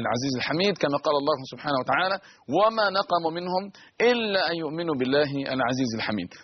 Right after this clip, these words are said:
فلذلك لم يرد القهر صفة للمخلوقين في كتاب الله عز وجل إلا على سبيل الذم. وهنا نلفت النظر إلى آية أخرى ورد فيها النهي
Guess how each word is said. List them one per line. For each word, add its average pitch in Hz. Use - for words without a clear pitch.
فلذلك 170
لم 190
يرد 190
القهر 170
صفة 190
للمخلوقين 139
في 123
كتاب 160
الله 143
عز 139
وجل 190
إلا 202
على 151
سبيل 143
الذم. 110
وهنا 208
نلفت 160
النظر 160
إلى 131
آية 185
أخرى 170
ورد 165
فيها 151
النهي 170